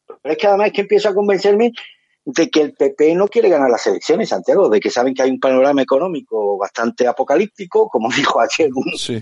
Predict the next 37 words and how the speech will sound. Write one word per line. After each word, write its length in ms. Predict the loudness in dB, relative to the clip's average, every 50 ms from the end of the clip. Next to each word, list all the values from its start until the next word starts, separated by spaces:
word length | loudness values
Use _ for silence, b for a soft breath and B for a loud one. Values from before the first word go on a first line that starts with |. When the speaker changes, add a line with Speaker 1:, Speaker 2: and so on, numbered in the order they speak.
| -8 -6
Speaker 1:
un 180 | -2 0 2 2
representante 840 | 2 2 2 0 -2 -2 0 0 -2 -2 0 0 -2 0 0 2 2
de 80 | 4 4
la 120 | 4 2
C 180 | 2 2 4 4
O 100 | 4 4
E, 120 | 2 0 b b b b _ _ -12
y 160 | -12 -12 -10
quieren 360 | -6 -2 0 0 0 0 -2
que 220 | -2 0 2 4 2
ese, 580 | 2 0 -2 -2 0 0 0 0 0 0 -2 -2
esa 260 | -4 -4 -4 -4 -2
papeleta, 600 | -2 -2 0 2 2 2 2 2 2 -2 -2 0 2
pues, 360 | 2 4 4 6 6 6 4
Speaker 2:
Que 40 | 4
se 80 | 4 2
la 60 | 2
Speaker 1:
se 60 | 4
la 120 | 2 2 2
Speaker 2:
coma, 80 | 2 2
Speaker 1:
quede 380 | 2 4 4 2 2 0 -4 -8
Speaker 2:
que 100 | -8 -4
se 80 | 0
la 60 | 2 2
Speaker 1:
Pedro 120 | 4 4
Speaker 2:
coma 120 | 4 4 4
otro, 280 | 4 4 2 2 2
Speaker 1:
Sánchez. 280 | 2 2 0 0 -4 -12
Speaker 2:
que 80 | -12 -10
se 120 | -6 -4
la 120 | -4 -4 -2
coma 200 | 0 2 4 6
Speaker 1:
Mira, 140 | 6 6
Speaker 2:
otro. 200 | 6 4 0 0 2
Speaker 1:
yo, 220 | 4 4 4 4
eh, 260 | 2 0 -2 -4 0
¿sabe, 240 | 0 2 2 2 0